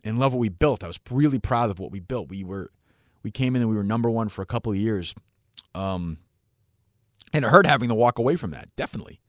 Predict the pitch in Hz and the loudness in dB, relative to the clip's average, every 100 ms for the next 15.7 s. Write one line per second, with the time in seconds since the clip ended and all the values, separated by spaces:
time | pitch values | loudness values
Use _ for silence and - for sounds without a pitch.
0 | _ _ _ _ _ _ - 104 101 95 | _ _ _ _ _ _ -10 -6 -4 -4
1 | - 135 233 240 165 135 127 202 127 170 | -2 4 6 6 4 2 -2 -4 -6 -6
2 | 220 - - 113 120 139 131 101 104 95 | -6 -6 -8 -2 0 0 0 -2 -4 -6
3 | 110 107 110 131 95 98 - - _ _ | -4 -4 -4 -6 -8 -12 -16 -20 _ _
4 | _ _ _ _ _ - 104 98 95 95 | _ _ _ _ _ -10 -6 -2 -2 -4
5 | 95 _ _ _ _ _ _ 120 143 135 | -8 _ _ _ _ _ _ -2 0 2
6 | 139 156 165 156 113 127 127 131 113 135 | 2 2 4 2 2 -4 -4 -4 0 0
7 | 117 80 80 - 101 98 _ _ _ _ | 0 -4 -8 -10 -10 -12 _ _ _ _
8 | - 156 170 131 180 151 147 143 - 143 | 2 4 4 4 4 4 2 2 0 0
9 | 120 104 127 113 92 90 87 98 85 78 | 0 0 0 2 0 -2 -4 -6 -6 -8
10 | 90 80 76 92 113 104 101 95 80 80 | -10 -10 -12 -12 -8 -6 -4 -4 -6 -6
11 | 95 101 - 104 - 110 107 90 85 _ | -6 -6 -6 -8 -6 -8 -10 -12 -14 _
12 | _ _ _ - 92 90 101 101 92 - | _ _ _ -14 -8 -8 -6 -6 -8 -8
13 | 110 98 101 107 107 110 - 120 110 107 | -6 -4 -2 -2 -2 -4 -2 0 0 0
14 | 107 104 104 113 95 101 110 104 95 98 | 0 0 0 -2 -2 -6 -4 -6 -4 -4
15 | 92 - 69 69 80 80 | -6 -8 -10 -12 -12 -14